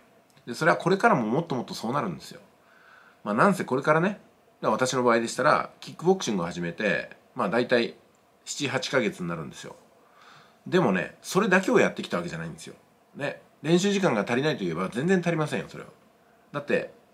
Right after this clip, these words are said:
七ヶ月とか八ヶ月あったけども、朝から晩までとは言いませんけども、一日に二、三時間それだけやってきたんですかって言ったらとてもできないじゃないですか。特に体力を使うんで、あの、一生懸命やった後って、ちょっと休みがね、その後、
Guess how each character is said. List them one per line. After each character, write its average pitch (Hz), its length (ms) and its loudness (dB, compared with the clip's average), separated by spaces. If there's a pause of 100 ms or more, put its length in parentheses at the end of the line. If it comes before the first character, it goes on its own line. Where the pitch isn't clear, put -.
(120)
七 151 180 2
ヶ 196 100 4
月 147 160 2
と 90 100 -6
か 82 80 -8
八 - 160 -12
ヶ 147 120 4
月 101 280 -4
あ - 80 -2
っ - 60 -14
た - 120 -6
け - 60 -12
ど - 80 -10
も、 - 280 -4 (400)
朝 190 220 -2
か 120 80 0
ら 98 100 0
晩 104 220 0
ま 160 80 4
で 120 80 0
と - 100 -4
は 87 40 -2
言 98 80 0
い - 20 0
ま 110 100 -4
せ 151 100 -2
ん 127 60 -2
け 95 80 -6
ど 87 80 -6
も、 85 80 -4
一 117 240 0
日 185 180 2
に 110 80 2
二、 104 120 2
三 139 180 0
時 160 80 -4
間 92 220 -2
そ - 100 -12
れ 107 80 -6
だ 143 100 -2
け 151 120 -4
や 147 40 -2
っ - 40 -8
て - 80 -8
き - 80 -10
た 104 80 -2
ん 80 40 -4
で 76 60 -8
す - 80 -18
か 104 80 -6
っ 95 40 -4
て - 80 -16
言 - 60 -10
っ - 40 -14
た - 0 -
ら - 20 -
と 120 80 -10
て - 80 -6
も 156 80 -2
で 147 80 -4
き 165 80 -4
な 156 80 2
い 101 60 0
じ 78 60 -6
ゃ - 20 -12
な - 80 -12
い - 20 -16
で - 60 -18
す - 60 -20
か。 - 140 -20 (600)
特 113 180 -2
に 113 80 2
体 180 180 6
力 101 200 2
を 80 40 -2
使 - 160 -6
う 82 120 -4
ん 76 100 -8
で、 95 340 -2 (360)
あ 98 80 -12
の、 85 240 -8 (120)
一 151 100 -6
生 180 80 2
懸 196 120 4
命 131 120 4
や 92 120 2
っ - 60 -10
た 104 100 0
後 80 140 -4
っ - 20 -10
て、 95 420 -2
ち - 100 -4
ょ - 20 2
っ 165 40 -2
と 143 60 -4
休 131 260 2
み 240 120 0
が 107 100 2
ね、 87 100 -2
そ - 120 -8
の 107 120 0
後、 98 320 -4